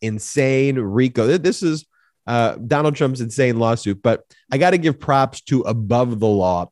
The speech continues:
Above the Law is a legal website and blog. It covers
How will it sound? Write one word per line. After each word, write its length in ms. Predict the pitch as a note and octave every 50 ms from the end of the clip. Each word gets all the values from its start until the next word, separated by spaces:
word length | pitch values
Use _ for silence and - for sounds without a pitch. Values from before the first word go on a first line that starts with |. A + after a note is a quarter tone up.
| _ _ -
Above 360 | A#2 A2+ A2 E3+ F#3+ G3 F3
the 100 | E3 D3+
Law 400 | B2+ B2+ B2 B2 B2 B2 B2 B2 - _ _ _ _ _ _ -
is 800 | A#2+ B2 B2 A#2+ A#2+ A#2 A#2 A#2 A2+ A2+ A2+ A2 G#2+ G#2+ - - -
a 440 | A2 A2 G#2+ G#2+ G#2+ G#2+ G#2 G2 -
legal 380 | - C3 D3+ E3 D#3+ E3 D3
website 680 | C3 B2+ B2 A#2+ A2+ - - B2 A#2 A#2+ A#2 A2 - -
and 180 | G2 G2 F#2+
blog. 580 | E2+ G#2+ G#2+ G#2+ G#2+ G#2 G#2+ G#2 G#2 G2+ G2 G#2 - _ _ _ _ _ _ _
It 420 | - A#2+ A#2+ A2+ A2 A2 G2+ - _ _ _ _ _ _ _ _ -
covers 760 | - - F3 E3+ E3 E3+ E3 D#3 D#3 D3+ D3 - - - -